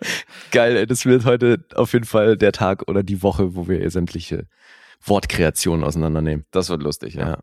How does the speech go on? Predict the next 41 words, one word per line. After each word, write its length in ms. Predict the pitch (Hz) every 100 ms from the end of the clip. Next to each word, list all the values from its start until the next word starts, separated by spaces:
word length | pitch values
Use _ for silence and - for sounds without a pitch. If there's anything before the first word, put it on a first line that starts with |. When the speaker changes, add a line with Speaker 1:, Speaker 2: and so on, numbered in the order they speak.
| -
Speaker 2:
mal 160 | 85
gucken. 320 | 85 82 - - -
Speaker 1:
Aber 120 | -
ich 100 | 82
habe 100 | 92
ja 40 | 92
schon 120 | 90
erwähnt, 220 | 76 76
es 120 | 78
ist 100 | 87
auch 100 | 87
so 100 | 78
schweineschwül 680 | - - 95 107 - 101 92
heute. 200 | 76 -
Es 120 | 67 87
ist 160 | -
gar 100 | -
nicht 120 | 113 -
so 80 |
krass 320 | - 113 - 98
warm, 320 | 110 92 110
aber 180 | 67 82
es 100 | 87
ist 120 | -
so 140 | 90
wirklich 240 | 92 95 -
schwül. 320 | 90 90 69
Das 180 | - 80
ist 100 | -
so, 240 | 78 71 73
das 100 | 82
sind 120 | 82
so 60 | 80
tropische 460 | - 107 90 85 82
Temperaturen. 540 | 80 71 69 - 71
Das 120 | 76
ist 80 | 82
noch 160 | 82 -
ekliger. 440 | - 82 65 - - -
Speaker 2:
Ja, 100 | 92
Mann. 140 | 80